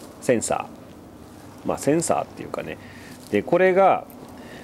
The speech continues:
まあ、ピックアップがですね、えー、この辺にあんのかな？ケーブルあるから。中にあって、で、えー、まあ、あの、この刻みをですね、えー、車輪の速度信号として拾ってます。あの、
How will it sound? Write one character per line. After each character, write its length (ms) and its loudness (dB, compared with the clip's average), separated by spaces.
ま 60 4
あ、 40 -2
ピ 120 -2
ッ 20 -14
ク 120 2
ア 40 6
ッ 20 0
プ 300 2
が 100 0
で 80 -6
す 120 -12
ね、 220 2
え 180 2
ー、 60 -6
こ 80 -2
の 80 0
辺 160 -6
に 60 0
あ 20 0
ん 40 -2
の 60 -2
か 140 -4
な？ 100 -4
ケ 60 2
ー 40 0
ブ 60 -4
ル 80 -2
あ 60 0
る 80 -6
か 100 -6
ら。 100 -6
中 220 2
に 140 -6
あ 60 0
っ 60 -2
て、 340 2
で、 640 6
え 20 6
ー、 40 6
ま 260 2
あ、 80 2
あ 40 2
の、 180 2
こ 120 0
の 180 2
刻 260 2
み 140 4
を 60 6
で 80 2
す 100 -4
ね、 160 4
え 580 6
ー、 20 -6
車 120 2
輪 140 4
の 80 6
速 200 2
度 100 6
信 220 4
号 100 2
と 140 4
し 60 -4
て 80 2
拾 220 0
っ 40 0
て 140 -4
ま 120 -4
す。 180 -10
あ 160 6
の、 280 4